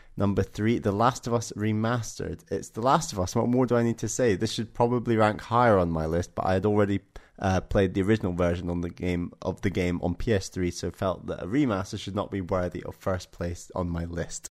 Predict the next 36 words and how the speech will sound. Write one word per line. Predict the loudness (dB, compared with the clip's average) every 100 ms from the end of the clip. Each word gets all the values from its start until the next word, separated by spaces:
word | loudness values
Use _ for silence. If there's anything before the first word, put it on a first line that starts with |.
| 2
Number | 4 6 4
two, | 4 4 6 4
The | 0
Banner | 4 4 4 2
Saga. | 0 -2 -2 -4 -4 -8 -20 -20 _
Similar | 2 4 6 8 8 6 6
battle | 8 8 4
style | -2 2 4
to | 2 0
Fire | 4 6 6
Emblem, | 2 0
but | 0 0
with | 0 4
dialogue | 6 8 6 2 0
options | -4 -2 -6 -4 -6 -6
that | -4 -4 -2
can | -2
result | 0 2 2
in | 0
character | 0 0 0 -2
deaths, | -6 -4 -4 -6
and | -4
a | -4
story | -2 0 2
that | 2 0
is | -2
far | -2 0
more | 2 0
interesting | -2 -6 -6 -4
than | -4 -2
those | -2 -2 -6
in | -10
Fire | -6 -6 -6
Emblem. | -8 -10 -12
Still | -4 0 0
think | 0 -6